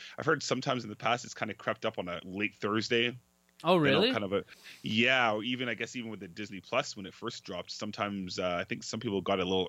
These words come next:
Speaker 1: earlier
Speaker 2: Well, I don't know
Speaker 1: than the
Speaker 2: time
Speaker 1: four P M.
Speaker 2: zone wise, like, when it's dropping and how they control that. Like, does it
Speaker 1: Yeah.
Speaker 2: just drop? I guess what's the furthest east that it's
Speaker 1: Mm-hmm.
Speaker 2: available, which would be,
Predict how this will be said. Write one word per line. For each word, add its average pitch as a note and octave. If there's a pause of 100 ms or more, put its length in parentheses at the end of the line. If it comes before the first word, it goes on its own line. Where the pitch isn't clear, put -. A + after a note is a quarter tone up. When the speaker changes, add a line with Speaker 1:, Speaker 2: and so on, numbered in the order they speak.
Speaker 1:
earlier G2+ (640)
Speaker 2:
Well, F3+
I -
don't B3
know G#3+
Speaker 1:
than F#3
the -
Speaker 2:
time E3+
Speaker 1:
four E3+
P D#3
M. C#3+
Speaker 2:
zone C3+
wise, A#2+
like, A2
when A#2+
it's G#2
dropping G#2
and F#2+
how G#2+
they G#2
control G2+
that. F2+
Like, G2+
does A2+
it A2
Speaker 1:
Yeah. F#2+
Speaker 2:
just A2+
drop? A2+ (720)
I B2
guess C3
what's C3+
the C3
furthest C#3+ (160)
east - (140)
that A2+
it's A2+
Speaker 1:
Mm-hmm. A2
Speaker 2:
available, G#2
which F#2+
would G2+
be, G#2